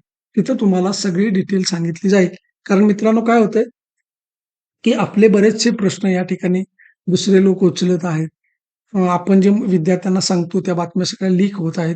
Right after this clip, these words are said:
त्यामुळं तुम्ही मला पर्सनली मेसेज करा, मी तुम्हाला तुमच्या पद्धतीनं, तुम्हाला कशा पद्धतीने प्रश्न विचारले जाऊ शकतात, याचं गायडन्स मी तुम्हाला या ठिकाणी करू शकतो.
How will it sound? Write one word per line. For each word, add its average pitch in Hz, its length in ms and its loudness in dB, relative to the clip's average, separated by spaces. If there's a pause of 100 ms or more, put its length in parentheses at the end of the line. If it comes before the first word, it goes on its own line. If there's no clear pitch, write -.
त्यामुळं 202 300 0 (360)
तुम्ही - 420 4
मला 247 160 6
पर्सनली 240 580 2
मेसेज 190 360 0
करा, 180 180 -4 (520)
मी 208 80 4
तुम्हाला 196 460 0
तुमच्या 190 340 0
पद्धतीनं, 185 600 0
तुम्हाला 196 420 0 (200)
कशा 214 160 -4
पद्धतीने 208 500 -2
प्रश्न 214 320 -4
विचारले 185 360 -2
जाऊ 180 160 -2
शकतात, 175 300 -8 (540)
याचं 202 240 0
गायडन्स 185 380 0
मी 196 80 -2
तुम्हाला 175 300 -4
या 165 140 -4
ठिकाणी 175 320 -6 (500)
करू 196 140 4
शकतो. - 440 -8